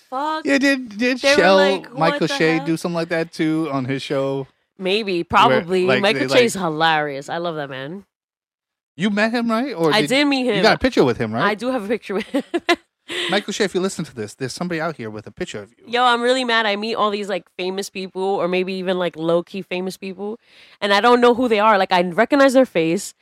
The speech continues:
Speaker 1: but I don't know, eh, like, that I'm, I fucking love them. <laughs> And so I end up meeting people before realizing how awesome they are.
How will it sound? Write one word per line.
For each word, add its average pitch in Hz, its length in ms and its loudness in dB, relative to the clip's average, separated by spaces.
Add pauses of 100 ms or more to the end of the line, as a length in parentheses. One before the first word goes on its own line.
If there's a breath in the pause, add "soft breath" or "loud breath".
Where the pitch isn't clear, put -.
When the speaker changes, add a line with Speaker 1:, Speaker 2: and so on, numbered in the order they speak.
(340 soft breath)
Speaker 1:
but 214 100 8
I 202 140 8
don't 220 260 4
know, 202 520 4
eh, 180 200 2
like, 175 300 0
that 165 140 2
I'm, 175 360 -2
I 170 140 4
fucking 233 340 0
love 311 240 6
them. 254 340 4
<laughs> - 40 -8
And 220 120 0
so 226 120 2
I 214 180 4
end 240 180 -2
up 240 120 -6
meeting 240 240 -12
people 196 320 -10
before 185 640 -2
realizing 175 480 -2
how 165 160 -6
awesome 170 280 -8
they 151 80 -8
are. 143 220 -8